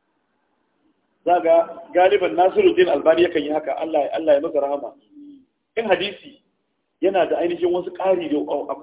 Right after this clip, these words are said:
wannan ruwaya akwai wani ƙari wanda baya cikin wannan, wannan akwai ƙarin da baya cikin wannan. To, kuma ana so a tara shi ƙarƙashin hadisi guda ɗaya. To, akwai yanda ake yi. In ka duba cikin Ahkamul Jana'iz na Albani yana yin haka. Hadisi ne guda ɗaya amma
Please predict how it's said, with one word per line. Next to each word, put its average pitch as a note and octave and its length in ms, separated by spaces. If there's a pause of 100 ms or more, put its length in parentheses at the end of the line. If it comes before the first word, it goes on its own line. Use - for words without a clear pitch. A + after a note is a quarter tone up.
(100)
wannan F#3+ 220
ruwaya E3 280
akwai E3 180
wani E3+ 140
ƙari E3+ 220
wanda C#3 140
baya D3+ 240
cikin C#3+ 160
wannan, C#3+ 220
wannan F3 240
akwai D#3+ 140
ƙarin E3 220
da C#3 60
baya D3 240
cikin C#3 140
wannan. C#3 260 (920)
To, D3+ 120 (160)
kuma F3 180
ana F#3 240
so F#3 100
a D3+ 140
tara F3+ 240
shi - 60
ƙarƙashin E3 340
hadisi D#3+ 380
guda C#3 200
ɗaya. C#3+ 280 (1300)
To, C3 100
akwai F#3 140
yanda G3+ 200
ake - 160
yi. - 300 (600)
In E3+ 60
ka F#3+ 80
duba F#3 160
cikin F#3 200
Ahkamul E3 460
Jana'iz D#3 300
na D#3 100
Albani D3 340
yana D#3+ 140
yin C#3 100
haka. C3 260 (840)
Hadisi G3+ 300
ne F#3+ 120
guda E3 240
ɗaya E3+ 160
amma D#3+ 160